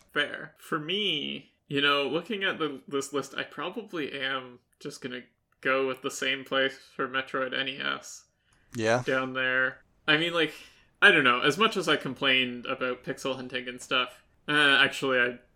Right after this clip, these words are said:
Speaker 1: I did complain about the, the flying enemies everywhere all the time.
Speaker 2: Yep.
Speaker 1: So yeah, it's, it's definitely something that is a rough experience now.
Speaker 2: <laughs>
Speaker 1: Definitely something that I feel like is making you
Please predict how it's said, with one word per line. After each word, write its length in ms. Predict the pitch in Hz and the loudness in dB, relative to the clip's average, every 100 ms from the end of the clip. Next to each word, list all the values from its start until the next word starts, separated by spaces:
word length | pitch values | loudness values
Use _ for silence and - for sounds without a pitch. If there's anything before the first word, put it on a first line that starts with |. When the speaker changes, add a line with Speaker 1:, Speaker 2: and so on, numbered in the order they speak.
| - | -8
Speaker 1:
I 80 | |
did 220 | 123 135 127 | 0 2 0
complain 380 | 202 - 139 | -6 -2 -2
about 260 | 127 127 127 | 0 -2 -2
the, 180 | 131 123 - | -4 -6 -6
the 280 | 135 123 120 _ _ _ | -4 -4 -10 _ _ _
flying 440 | 143 135 127 127 | -4 0 0 0
enemies 480 | 123 123 123 123 127 | -4 -6 -6 -8 -6
everywhere 540 | 139 131 127 127 131 | -4 -4 -4 -2 0
all 160 | 127 131 | 0 -4
the 60 | 127 | -4
time. 480 | 127 127 127 127 - _ | -2 -2 -2 -8 -20 _
Speaker 2:
Yep. 360 | 110 104 117 214 - _ _ _ | -10 -4 -2 -4 -10 _ _ _
Speaker 1:
So 160 | - 202 | 0 6
yeah, 280 | 165 135 - | 10 8 8
it's, 240 | 165 - - - _ - | 0 -4 -14 -20 _ 0
it's 180 | 254 | 0
definitely 720 | - 277 277 247 202 214 202 190 | 4 4 6 0 -2 -2 -4 -4
something 420 | - 180 165 147 | -4 -2 -2 0
that 120 | 143 | 2
is 360 | 135 131 - - _ _ _ _ _ _ | 2 0 -4 -14 _ _ _ _ _ _
a 140 | 147 | 0
rough 420 | 135 135 143 139 147 | 0 0 0 2 -2
experience 880 | - - 143 127 123 120 120 - | -4 -2 2 4 4 0 -6 -10
now. 680 | 131 123 120 117 120 131 131 _ _ _ - - | -2 2 2 0 -4 -10 -12 _ _ _ -18 -8
Speaker 2:
<laughs> 520 | 127 147 - - - | -6 -8 -14 -20 0
Speaker 1:
Definitely 380 | 175 175 165 160 | 0 0 -4 -2
something 400 | 156 143 143 131 | -2 -2 -2 2
that 100 | 131 | 2
I 60 | |
feel 240 | 127 - 135 | 2 0 0
like 200 | 127 123 | -2 -2
is 380 | 139 120 117 - _ | -6 -6 -10 -16 _
making 760 | 143 135 131 135 131 127 131 127 | -16 -14 -8 -4 -4 -6 -10 -8
you 580 | 123 127 123 123 123 | -8 -6 -6 -6 -8